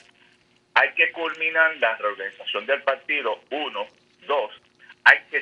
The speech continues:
seleccionar al presidente del Partido Popular Democrático, al vicepresidente, y tres, hay que seleccionar a los miembros de la Junta de Gobierno. Eso ha estado ahí por, por décadas y todos los presidentes lo han respetado.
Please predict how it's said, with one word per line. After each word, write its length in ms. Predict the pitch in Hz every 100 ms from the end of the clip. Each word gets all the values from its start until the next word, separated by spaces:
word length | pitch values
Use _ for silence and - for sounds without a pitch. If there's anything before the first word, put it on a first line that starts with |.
| -
seleccionar 720 | 127 113 - - 101 107 143
al 160 | 170 -
presidente 800 | 113 104 - 95 113 - - 113
del 140 | 101
Partido 600 | - 92 - 101 110 120
Popular 480 | 120 120 123 123 120
Democrático, 720 | 123 120 120 131 131 117 101
al 100 | 95
vicepresidente, 1000 | 104 117 120 120 117 135 143 135 - - - - - - -
y 140 | -
tres, 340 | - 139 139 - -
hay 140 | -
que 160 | - -
seleccionar 580 | 127 117 - 107 123
a 60 | 123
los 160 | 98 92
miembros 440 | 95 135 131 113
de 80 | 92
la 80 | 90
Junta 360 | 92 - 127
de 80 | 110
Gobierno. 540 | 87 87 90 90 - - -
Eso 180 | - 185
ha 40 |
estado 280 | 165 165 160
ahí 220 | 156 175 -
por, 240 | 143 127 - _ -
por 140 | 113 -
décadas 420 | - - 90 - - - - -
y 100 | 123
todos 240 | 135 135 156
los 100 | -
presidentes 540 | 151 - 156 151 127
lo 160 | 101 104
han 60 |
respetado. 640 | 123 120 117 - 87 82